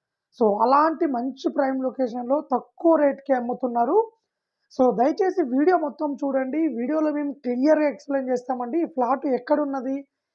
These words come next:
ఎంత డిస్టెన్స్‌లో ఏమున్నది అనేది మేము క్లియర్‌గా ఎక్స్‌ప్లెయిన్ చేస్తాము. అలాగే వీడియో లాస్ట్‌లో మొబైల్ నెంబర్ ఇస్తాము, మొబైల్ నెంబర్కు కాల్ చేయండి. So, మనం ఎగ్జాక్ట్‌గా మనం ఇప్పుడు చూస్తున్నది వచ్చేసి, ఇది వచ్చేసి మనకు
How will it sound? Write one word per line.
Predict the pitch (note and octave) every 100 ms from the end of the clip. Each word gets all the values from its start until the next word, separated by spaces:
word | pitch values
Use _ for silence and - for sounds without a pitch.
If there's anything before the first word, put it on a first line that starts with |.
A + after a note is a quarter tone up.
| _ -
ఎంత | A3+ A#3 D4+
డిస్టెన్స్‌లో | C#4 D#4 D4 C#4 C#4+ A#3+
ఏమున్నది | B3 C#4 C4 C4 A#3+
అనేది | A#3+ B3 C4
మేము | C#4+ -
క్లియర్‌గా | A#3+ A#3+ C4+ B3+ B3
ఎక్స్‌ప్లెయిన్ | A#3 B3+ B3 A#3
చేస్తాము. | A3+ A#3 A#3 F#4 - _ _ _ -
అలాగే | A#3+ C4 C4+
వీడియో | A#3 C#4 D#4
లాస్ట్‌లో | D4 C#4 D4
మొబైల్ | C4 G#3 A#3 C4+
నెంబర్ | C4+ B3+
ఇస్తాము, | B3+ - C4 D#4
మొబైల్ | C4+ G#3+ C4
నెంబర్కు | C4 B3 A#3+ F#4
కాల్ | E4+ B3+ A#3
చేయండి. | A3+ F#3+ F3+ F3 C4 _ _ _ _ _ _ _ _ _ _ _ _ _ _ _
So, | D4
మనం | B3 B3+ B3+
ఎగ్జాక్ట్‌గా | B3 G#3 F#3+ C4 D4+ A#3 D4
మనం | C#4+ C#4+
ఇప్పుడు | A3 B3+
చూస్తున్నది | A3+ C4 - C4+ C4
వచ్చేసి, | A3 C4 - C4 A#3 E4+ _ _ _ _ _ _ _ _ _ _ _ _ _ _ _ _ _ _ _ _ _ _ _ _ _ _ _ _
ఇది | D#4 B3+
వచ్చేసి | C#4 D#4 C#4
మనకు | D4 D4 B3+